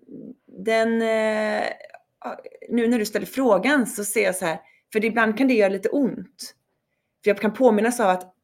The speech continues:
"Ah, jag är inte där längre, jag är ju inte där." Nej, just det, för jag har ju valt det. Men jag har inte riktigt manifesterat valet i mig själv. Jag har så här tänkt valet. Jag har tänkt att nu släpper jag det.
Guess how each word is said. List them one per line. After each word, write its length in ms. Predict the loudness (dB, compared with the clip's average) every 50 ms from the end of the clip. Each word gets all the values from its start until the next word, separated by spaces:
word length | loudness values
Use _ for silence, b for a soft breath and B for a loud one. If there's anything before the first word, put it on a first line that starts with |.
| _
"Ah, 240 | 2 4 4 4 2
jag 180 | 0 0 0 2
är 40 | 2
inte 260 | 2 2 0 0 0
där 360 | 2 2 4 4 4 4 4
längre, 260 | 2 0 -2 -2 -2
jag 120 | -2 0 2
är 40 |
ju 60 | 2 2
inte 160 | 2 0 0
där." 460 | 0 0 0 0 -2 -2 -4 -8 -8 -10 b b b b b b b b b b
Nej, 160 | 0 2 2
just 200 | 2 0 -2 -4
det, 80 | -6 -6
för 140 | -2 0
jag 80 | 0 2
har 100 | 2 2
ju 80 | 2 2
valt 480 | 2 2 2 2 2 2 -2 -4 -6 -6
det. 240 | -6 -6 -6 -8 -14 _ _ _ _ _ _ _ b b b b b b b b b b
Men 140 | -2 0
jag 60 | 2 2
har 80 | 4
inte 220 | 4 2 2 2 0
riktigt 200 | 0 0 -2 -2
manifesterat 960 | -2 -2 -2 -2 -4 -6 -6 -6 -6 -2 -2 0 2 2 2 2 2 2 2
valet 340 | 0 0 0 0 -4 -4 -6
i 40 |
mig 120 | -6 -6 -6
själv. 380 | -4 -4 -6 -6 -6 -12 -14 -16 _ _ _ _ _
Jag 120 | 0 2
har 100 | 2 4
så 100 | 4 2
här 100 | 0 0 0 -2
tänkt 460 | 2 6 8 10 10 8 6 2 -2
valet. 420 | -2 -2 -2 -2 -2 -6 -8 -12 -14 -18 -20 -20 -20 _ _ _ _ _ -6
Jag 120 | -6 -6
har 60 | -4
tänkt 480 | 0 2 2 4 2 2 -2 -6 -8 -6
att 180 | -6 -6 -4
nu 380 | -2 0 2 2 2 2 0 -4
släpper 420 | -6 -6 -6 -6 -6 _ -2 -2
jag 160 | 0 0 0 -2
det. 200 | -2 -4 -8